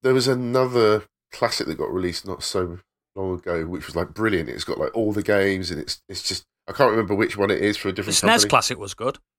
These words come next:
Speaker 1: Uh, snes one was good.
Speaker 2: Yeah, that was
Speaker 1: Uh,
Speaker 2: good.
Speaker 1: but there was another one that I can't think of. It was quite expensive, um, but yeah, it just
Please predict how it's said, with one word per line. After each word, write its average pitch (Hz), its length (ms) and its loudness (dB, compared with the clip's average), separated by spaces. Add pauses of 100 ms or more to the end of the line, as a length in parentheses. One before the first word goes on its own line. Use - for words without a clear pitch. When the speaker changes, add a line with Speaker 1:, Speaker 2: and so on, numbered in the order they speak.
(420)
Speaker 1:
Uh, 131 100 4
snes 156 320 4
one 120 140 4
was 104 100 -4
good. 143 240 0 (160)
Speaker 2:
Yeah, 131 200 -4
that 156 140 -6
was 110 80 2
Speaker 1:
Uh, 110 40 6
Speaker 2:
good. 113 80 6
Speaker 1:
but 127 60 2
there 120 80 8
was 117 100 0
another 127 260 4
one 104 120 4
that 92 100 4
I - 100 0
can't 123 200 0
think 110 160 -8
of. 113 60 -2
It 101 80 2
was - 100 -4
quite 175 160 4
expensive, 110 800 -4
um, 101 560 -4 (100)
but - 220 -4
yeah, 113 160 6
it 98 300 2
just - 220 -10